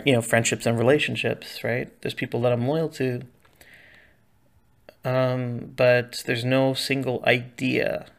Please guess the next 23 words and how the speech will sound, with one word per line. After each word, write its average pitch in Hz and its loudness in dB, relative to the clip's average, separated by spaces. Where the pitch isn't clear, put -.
that 123 2
I'm 117 -2
overly 123 -2
attached - -6
to. - -10
And 131 4
I 131 8
think 147 0
that's 139 2
one 117 4
thing. - -4
We 123 0
don't 135 0
know 120 0
enough - -8
about - -2
the 120 -2
world 113 -4
in - -8
which - -10
we 110 -6
live - -6
to 113 -4